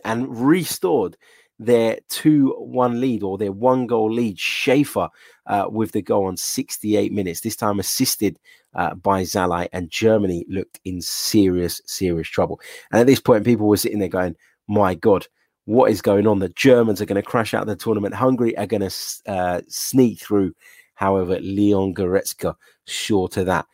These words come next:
uh, with just six minutes to go, when he rifled a finish in from the edge of the penalty area, uh, beat the goalkeeper, um, who stuck out a leg and tried to deny him, but just couldn't do so. Um, emphatic finish from Goretzka,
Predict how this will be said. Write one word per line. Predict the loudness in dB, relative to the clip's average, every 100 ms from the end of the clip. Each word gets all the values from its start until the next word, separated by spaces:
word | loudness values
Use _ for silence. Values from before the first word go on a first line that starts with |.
| _ _ -4
uh, | -4 -4
with | -8 -4
just | -4 -2
six | -2 -2 -2
minutes | -6 -6 -8
to |
go, | -6 -4
when | -2
he | -6 -8
rifled | 0 4 4 2 -6
a | -4
finish | -4 -4 -4
in | -6
from | -4 -6
the | -6
edge | -4
of |
the | -6
penalty | -4 -6 -4 -2
area, | 0 0 -2 -10 -20 _ -6
uh, | 0 0 0
beat | 4 4 4
the | 0
goalkeeper, | 0 0 -2 -4 -4 -6 _ _ _ -4
um, | 0 0 0 -8 _ _ _ _ _ _ _ _ -8
who | -6 -6 -4
stuck | 0 0 2
out | 0
a | 0
leg | -2 -4
and | -6
tried | 0 0 0
to | -4
deny | -4 -2 -2
him, |
but | -4
just | -8 -10 0
couldn't | 4 4 0
do | 0 0
so. | 2 -2 -2 -8 -20 -20 -6
Um, | 0 2 2 -2 -8 _ _ _ _ _ _ _ _ -20 _
emphatic | -2 0 2 0 2 -2 0
finish | 2 2 2 -4
from | -8 2 2 2
Goretzka, | 2 2 0 -2 -2